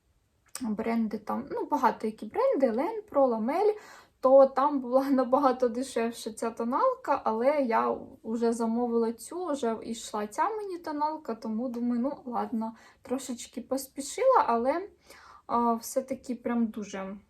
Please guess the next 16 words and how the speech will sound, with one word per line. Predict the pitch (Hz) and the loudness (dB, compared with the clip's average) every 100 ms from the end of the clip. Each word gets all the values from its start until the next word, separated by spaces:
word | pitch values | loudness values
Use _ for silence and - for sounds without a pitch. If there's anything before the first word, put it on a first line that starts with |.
| _ | _
дуже | 214 190 214 208 202 | -16 -14 -12 -12 -14
цікаво | - 214 - 311 415 392 | -14 -12 -2 -2 2 2
мені, | 320 320 311 294 - | 2 -2 -8 -10 -12
як | 220 226 220 - | -10 -8 -8 -8
вона | 226 214 | -8 -6
буде | 220 226 | -6 -8
працювати. | 220 233 233 - 277 508 523 | -8 -8 -8 -8 0 0 0
Там | 294 294 285 | -2 0 0
іще | 285 - 269 | 0 -4 -8
є, | 233 262 254 233 233 - - _ - | -6 2 2 2 -8 -16 -20 _ -6
е, | 226 226 220 220 - - | -2 0 -2 -6 -12 -6
в | 240 | -6
цій | - - 262 254 233 240 _ _ _ _ _ _ _ _ _ _ _ _ - - - | -6 -8 -4 -4 -4 -12 _ _ _ _ _ _ _ _ _ _ _ _ -18 -18 -18
серії, | - - - 247 240 240 220 214 214 208 - - - | -18 -6 0 2 2 0 -4 -4 -4 -4 -8 -10 -6
е, | 220 214 - | -6 -6 -6
консилер, | 254 233 - - 302 359 403 381 370 370 370 | -2 0 -2 -8 -8 -6 -4 -4 -4 -6 -8